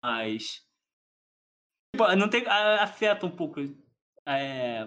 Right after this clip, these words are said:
você tenta resgatar um pouco desse passado, assim, né? Você, quando você torce assim pro time e tal,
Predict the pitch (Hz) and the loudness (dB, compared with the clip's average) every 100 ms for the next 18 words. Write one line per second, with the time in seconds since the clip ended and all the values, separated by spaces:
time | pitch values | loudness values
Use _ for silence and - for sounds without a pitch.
0 | 147 185 185 214 214 208 208 202 175 170 | 0 0 2 0 0 0 0 2 2 2
1 | 165 165 160 170 165 160 147 - 151 - | 2 0 -2 -4 -4 -4 -4 -2 -2 0
2 | 156 151 143 160 175 139 139 135 - 139 | -2 -2 -2 -2 -2 -4 -8 -12 -6 -6
3 | 131 135 131 127 - 131 131 135 135 139 | -4 -8 -8 -10 -12 -14 -14 -12 -8 -2
4 | 135 | 0